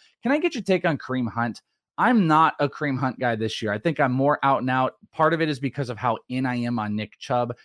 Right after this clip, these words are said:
We're both lower than consensus. He's at twenty-eight. I've got him at thirty-three. You've got him just at twenty-nine. And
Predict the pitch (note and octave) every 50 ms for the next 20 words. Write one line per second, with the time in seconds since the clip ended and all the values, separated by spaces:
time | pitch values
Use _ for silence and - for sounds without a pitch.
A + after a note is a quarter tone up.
0 | _ _ - D3 D3+ A#2 - C3+ C#3 D3 D3 - C3 B2+ B2+ B2+ A#2 A#2+ A2 -
1 | B2 A2 G2+ - - A#2 A2 G2+ - A#2 A2 G#2 - - B2 A2+ B2 A#2 F#2+ -
2 | _ - _ G#2 A2+ B2 C3+ C3 - - - A2+ A#2+ A#2 - - A2 A#2+ B2+ A#2+
3 | B2+ A#2+ A#2 A2 - - _ - A#2 A#2 A#2 A2+ - - A2+ A2 G#2+ G2+ A2 A2+
4 | A2+ B2 A#2 A2+ A2 G2+ - A2+ A2 - A#2 - _ - - B2 A2+ A2 G#2+ G2+
5 | G2+ G#2 G#2+ A2 A2+ A#2+ B2+ B2 _ _ _ _ _ _ _ _ - C3+ C3+ C3+
6 | C3+ C3+ C3 C3 B2+ A2